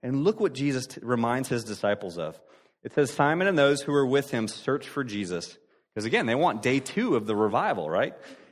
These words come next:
"And they found him and said to him, 'Hey, everyone is looking for you. This is great.'" Uh, my addition there. "And he said to them, 'Let us go on to the next towns that I may preach there also, for that is why I came out.'"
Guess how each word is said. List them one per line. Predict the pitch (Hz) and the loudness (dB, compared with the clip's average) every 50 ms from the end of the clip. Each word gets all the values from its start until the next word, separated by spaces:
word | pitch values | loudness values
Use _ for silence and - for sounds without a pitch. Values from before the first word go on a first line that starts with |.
| _ - | _ 0
"And | 120 127 | 4 6
they | 139 139 131 | 6 4 4
found | 131 - - 143 156 175 196 208 | 2 2 2 4 4 4 2 0
him | 196 214 220 220 | 0 0 0 0
and | 185 147 | 0 0
said | - - 156 156 156 | 0 2 2 2 2
to | 160 | 2
him, | 147 139 127 | 0 0 2
'Hey, | 170 240 220 - | 2 0 0 -2
everyone | - 170 208 254 226 180 170 | -2 -4 -2 0 0 2 2
is | 156 147 151 | 2 2 2
looking | 220 269 - 285 233 | 2 2 2 2 -2
for | - - 165 131 | 0 2 4 4
you. | 107 98 87 - - | 4 2 0 -2 -4
This | - 220 - | -6 -4 -4
is | 156 127 110 95 | -4 -4 -4 -6
great.'" | - - 160 220 277 277 190 113 107 - - - - - - - - _ _ - | -8 -8 -4 0 0 0 0 0 -4 -12 -14 -20 -20 -20 -20 -20 -20 _ _ -14
Uh, | - - - - | -12 -12 -12 -8
my | 87 95 101 104 | -2 0 2 2
addition | 98 90 90 87 - - 85 | 2 0 -2 -4 -8 -8 -10
there. | 82 107 120 - - - _ _ - | -10 -10 -12 -16 -20 -20 _ _ 0
"And | 117 123 | 2 2
he | 135 131 | 2 4
said | 127 - 175 208 202 | 4 6 6 6 6
to | - | 6
them, | 135 135 123 120 117 120 127 131 - | 6 6 6 6 4 2 -2 -6 -6
'Let | 123 123 120 135 156 180 220 | -2 4 6 6 8 8 6
us | 226 - | 2 2
go | - - 196 202 196 170 | 2 4 4 6 6 4
on | 160 156 156 160 | 4 4 2 0
to | - - | 0 0
the | 123 113 | 0 0
next | 107 107 107 120 139 - - - | 2 2 2 0 0 -2 -6 -10
towns | - 139 135 131 135 135 131 110 | -6 -2 -2 0 0 -2 0 0
that | 107 - - | -2 -2 -2
I | 95 104 113 117 | 0 0 0 2
may | 123 127 127 | 2 0 -2
preach | 123 - - 120 113 - - - | -4 -4 -6 -6 -6 -6 -4 -2
there | 110 104 98 87 | -2 0 0 2
also, | 98 104 107 - - 92 87 80 | 0 0 -2 -2 -4 -6 -6 -6
for | - - 92 | -8 -10 -12
that | 87 87 90 110 107 117 127 135 131 - | -10 -8 -6 -4 -2 -2 -2 -4 -4 -6
is | 139 127 117 | -8 -8 -8
why | 113 98 98 98 98 95 | -6 -4 -2 -2 -2 -2
I | 98 104 | -4 -6
came | 101 - - 101 95 95 | -8 -10 -10 -10 -8 -8
out.'" | 92 92 85 - - _ _ | -8 -10 -10 -12 -16 _ _